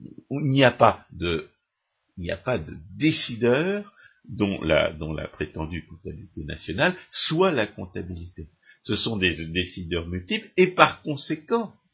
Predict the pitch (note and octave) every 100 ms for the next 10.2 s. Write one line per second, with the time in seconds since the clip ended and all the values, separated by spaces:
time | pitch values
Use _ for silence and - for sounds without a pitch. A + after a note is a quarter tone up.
0 | - B2 B2 C#3 C#3+ D3 C#3+ - G#3 F#3+
1 | E2+ - - - _ _ _ _ _ _
2 | _ _ - G2 - F2+ E2 D#2 - D2+
3 | D#2 D#2 D#2 - - - _ _ - _
4 | _ _ _ - - - D#3 D3 B2 B2+
5 | - C3 G#2 F2 _ _ - F#2 E2 -
6 | - - B2 G#2 G2+ F#2 F#2+ G2+ E2+ _
7 | _ _ _ _ _ _ _ _ _ _
8 | - G2 - F#2+ - - - - _ _
9 | _ _ _ _ - E2 E2+ G2 G#2+ G#3
10 | A3+ -